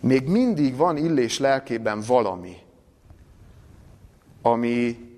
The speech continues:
aminek nem kellene ott lennie. Ami megbetegít minket is.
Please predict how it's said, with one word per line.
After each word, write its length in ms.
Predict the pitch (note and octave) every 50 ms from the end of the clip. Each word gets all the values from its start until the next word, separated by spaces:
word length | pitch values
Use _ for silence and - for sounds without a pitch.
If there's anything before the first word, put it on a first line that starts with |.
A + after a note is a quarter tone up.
| - -
aminek 340 | - B2+ C#3 C3+ C3 B2+ C3+
nem 200 | C#3+ C3 A#2 G#2+
kellene 320 | - A2 G2+ G2+ G2 G2+
ott 200 | G2+ G2+ G2 -
lennie. 440 | - - - - - - - F#2+ - - _ _ _ _ _ _ _ _ _ _ _ _ _ _ _ -
Ami 200 | - C3 C#3 C3+
megbetegít 840 | D3+ E3 E3+ D#3+ C#3+ B2+ A2+ A2+ - - A2+ A2 G#2+ G#2 F#2+ - -
minket 460 | G#2 G2+ G2 F#2 - - - - -
is. 360 | - - - - - - _